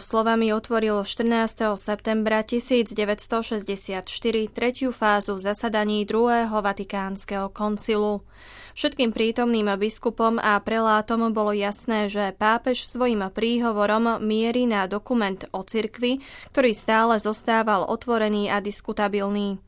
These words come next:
Novosťou vo vnímaní cirkvi bolo uprednostnenie Božieho ľudu pred hierarchickým usporiadaním cirkvi a väčší dôraz na takzvanú kolegialitu biskupov. Veď aj sám Pavol Šiesty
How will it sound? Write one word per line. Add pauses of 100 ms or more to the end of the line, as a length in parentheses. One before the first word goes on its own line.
(480)
Novosťou
vo
vnímaní
cirkvi
bolo
uprednostnenie
Božieho
ľudu
pred
hierarchickým
usporiadaním
cirkvi (340)
a
väčší
dôraz
na
takzvanú
kolegialitu
biskupov. (240)
Veď
aj
sám
Pavol
Šiesty